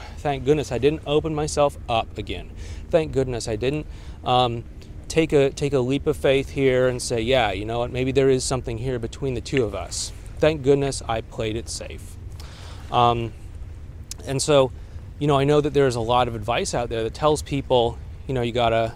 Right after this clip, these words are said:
make it seem like you don't care, you gotta make it seem like, uh, you're not interested and all that. But if they're at this point,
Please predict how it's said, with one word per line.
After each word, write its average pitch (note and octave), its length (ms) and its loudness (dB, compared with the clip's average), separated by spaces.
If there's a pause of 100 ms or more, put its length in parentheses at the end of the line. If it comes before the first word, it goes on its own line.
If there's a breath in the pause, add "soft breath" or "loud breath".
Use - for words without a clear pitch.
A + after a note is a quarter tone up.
(120)
make A#2+ 160 -4
it A#2 80 -6
seem B2 200 -4
like A2 180 -4
you G#2+ 80 -6
don't G#2 180 -6
care, C#3 360 4
you B2 100 -2
gotta A2+ 160 2
make A2 160 -2
it A2+ 100 -6
seem A#2+ 200 -4
like, A2+ 280 -4 (420 loud breath)
uh, A2+ 120 2
you're G#2 180 -2
not A#2 180 -6
interested C3+ 440 -2
and B2+ 80 -4
all B2+ 100 0
that. C3+ 180 0 (280 loud breath)
But C#3+ 100 2
if F3 140 0
they're F#3+ 160 6
at C#3 320 -2
this D#3+ 220 2
point, - 580 -2